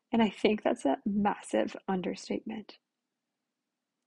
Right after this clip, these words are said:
I actually didn't share this story with my dad. I didn't see the need. I think I might send him the link to this episode. But after I processed this, I felt so much closer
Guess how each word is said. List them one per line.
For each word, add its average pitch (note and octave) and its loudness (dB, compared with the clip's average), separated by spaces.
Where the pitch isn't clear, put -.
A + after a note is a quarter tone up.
I A3 10
actually B3 8
didn't G3+ 2
share - -2
this F#3+ -2
story F#3 2
with - -6
my A#3+ -2
dad. G3+ -2
I G3+ 0
didn't F#3+ 0
see - -4
the G3 2
need. G3+ 2
I - -16
think G#3 0
I G#3 2
might G3+ 0
send G3+ 0
him G3+ 2
the G3+ -4
link A3 6
to C#4+ 12
this C4+ 8
episode. D4 2
But A#3 4
after A3 4
I - 4
processed - 0
this, F#4 2
I A3+ -2
felt B3+ 0
so - 4
much E4 4
closer - 0